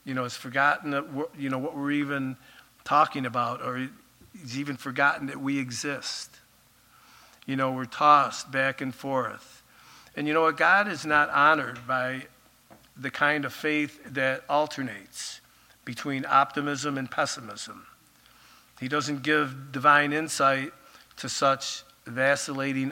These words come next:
unstable saints. And guys, instability and immaturity go together.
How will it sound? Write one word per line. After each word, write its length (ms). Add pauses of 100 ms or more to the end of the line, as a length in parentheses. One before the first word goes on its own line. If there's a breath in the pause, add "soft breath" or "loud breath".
unstable 840 (340)
saints. 680 (1200 soft breath)
And 220
guys, 340
instability 960
and 320
immaturity 600
go 180
together. 460